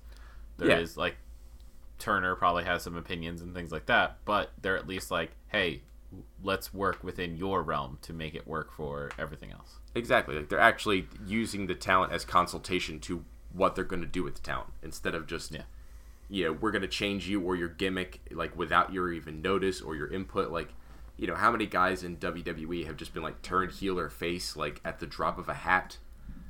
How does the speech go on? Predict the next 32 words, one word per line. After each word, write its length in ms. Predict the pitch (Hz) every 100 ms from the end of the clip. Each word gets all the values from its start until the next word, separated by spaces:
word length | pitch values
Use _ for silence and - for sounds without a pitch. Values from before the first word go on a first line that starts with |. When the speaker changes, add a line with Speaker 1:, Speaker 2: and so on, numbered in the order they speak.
| - - -
Speaker 2:
and, 140 | 80
like, 80 | 76
Speaker 1:
Big 120 | -
Speaker 2:
had 100 | 101
their 160 | 101 87
Speaker 1:
Show. 60 |
Speaker 2:
gimmicks 360 | - 95 98 -
just, 180 | 95 -
like, 140 | 90
completely 400 | 90 - 107 92
changed? 420 | - - 95 92 95
Like, 280 | 98 - - - - - - - -
yeah, 140 | 143 -
like, 160 | 107 -
you 120 | 147
know 60 | 147
what? 100 | -
Actually, 280 | 139 - 110
a, 100 | 110 - 107
a, 20 | 107 - - - - - -
a 80 | 107
good 200 | 104 139
example, 380 | 143 113 113 98
I 80 | 90
think, 180 | 98 92
of 140 | 87
a 40 |
victim 320 | 85 95 - 92
of 120 | 80
this 160 | 85
very 200 | - 85
recently 580 | 78 82 90 - 71 71